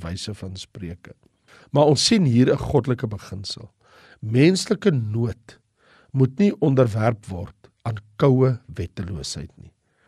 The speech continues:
Want wanneer Matteus oor hierdie selfde insident skrywe, en hy praat van Jesus en sy disippels daar in Matteus hoofstuk twaalf,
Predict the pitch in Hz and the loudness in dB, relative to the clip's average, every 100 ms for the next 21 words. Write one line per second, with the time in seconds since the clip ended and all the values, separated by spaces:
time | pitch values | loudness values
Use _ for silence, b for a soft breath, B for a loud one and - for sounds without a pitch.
0 | _ _ - 127 147 117 123 143 208 214 | _ _ 0 4 6 4 2 4 6 6
1 | - 151 143 131 - 202 127 - 139 123 | 6 2 2 2 4 4 4 2 0 2
2 | 127 131 - - 226 233 - - - 143 | 2 0 -2 2 4 4 0 -4 0 0
3 | 135 147 117 120 120 - - 120 101 76 | 0 0 0 -2 -2 -6 -6 -6 -6 -8
4 | - _ _ _ _ b b b 107 110 | -14 _ _ _ _ b b b -6 0
5 | 143 135 139 135 113 123 127 147 - 120 | 4 4 2 -2 0 0 0 -4 -6 -8
6 | 107 - 110 107 - 139 135 120 110 110 | -10 -8 -8 -8 -10 -8 -8 -8 -6 -6
7 | 120 110 b b - 107 - 139 - 120 | -8 -10 b b -8 -6 0 0 0 -6
8 | - 110 - 156 107 - | -6 -10 0 2 2 -2